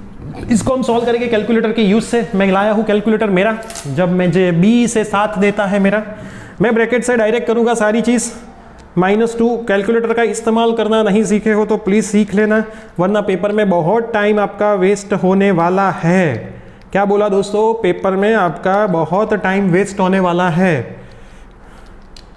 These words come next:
प्लस टू into point वन, तो आंसर आपका कुछ आता है ज़ीरो, आंसर आपका आता है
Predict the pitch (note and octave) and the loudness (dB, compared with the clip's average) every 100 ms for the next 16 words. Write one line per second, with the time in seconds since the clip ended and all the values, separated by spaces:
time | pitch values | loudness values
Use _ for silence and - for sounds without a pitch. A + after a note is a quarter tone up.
0 | - - - - - - - - - F2 | -20 -20 -20 -20 -20 -20 -20 -20 -12 -8
1 | - F2 - - - - - - - - | -8 -8 -8 -8 -6 -8 -10 -18 -20 -20
2 | - - - - - - - - - - | -20 -20 -20 -20 -20 -20 -20 -20 -20 -20
3 | - - - - F3+ F#3 G3 F#3+ E3+ D#3+ | -20 -20 -20 -8 0 2 4 2 0 -2
4 | - F3 F3 F3 - - - - - - | 0 2 4 2 -4 -16 -20 -20 -20 -20
5 | - - - - - - - - D#3 D#3 | -20 -20 -20 -20 -20 -20 -20 -4 0 0
6 | D#3 D#3 B2 A2 - - - - - - | 0 0 -2 -8 -12 -16 -16 -16 -18 -20
7 | - G3 F3+ F#3 F#3 B3 A#3 A#3 A#3+ A#3+ | -6 -4 0 0 0 0 0 0 -2 0
8 | F#3+ F3+ G3 A3 E3+ F3+ C#3+ A2+ - - | 0 0 0 2 4 4 2 -4 -12 -16
9 | - - - - - - - D3+ E3 G3+ | -20 -20 -20 -20 -20 -20 -10 -4 -2 -2
10 | D#3 - C3 B2+ D3 F#3 | -4 -2 -4 -2 -2 0